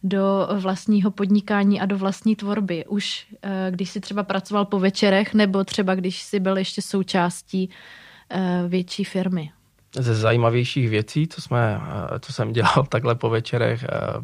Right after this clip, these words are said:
Speaker 2: byla třeba práce pro, eh, National History Museum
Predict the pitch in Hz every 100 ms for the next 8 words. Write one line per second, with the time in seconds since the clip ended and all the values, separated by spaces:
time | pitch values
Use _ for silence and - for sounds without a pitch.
0 | - 139 - _ 143 120 117 110 120 113
1 | 113 107 - 123 110 110 117 113 120 -
2 | - - - - - - - 113 107 107
3 | 113 - 123 120 120 120 113 127 117 113
4 | 110 123 117 113 110